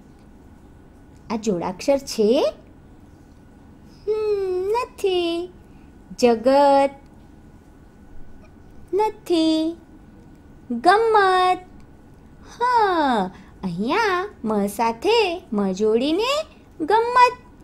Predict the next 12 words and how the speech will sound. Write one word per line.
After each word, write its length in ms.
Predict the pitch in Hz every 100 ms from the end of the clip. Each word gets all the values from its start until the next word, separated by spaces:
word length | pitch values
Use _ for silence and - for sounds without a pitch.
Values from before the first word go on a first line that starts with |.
| -
એવો 200 | 202 269
શબ્દ 320 | 320 339 311 330
બને 320 | 330 320 330
છે. 480 | 320 339 330 339 349 - - -
તો 160 | 240 - -
આ 420 | 180 294 320 185
છે 560 | 160 - 208 226 302 480 587 622 - - - - 302
જોડાક્ષર. 960 | 370 415 453 440 440 - 359 359 349 349
તો 80 |
અહીંયા 440 | 311 220 202 247 339
આપણે 460 | 311 208 220 262
ગોળ 560 | 254 214 208 240 294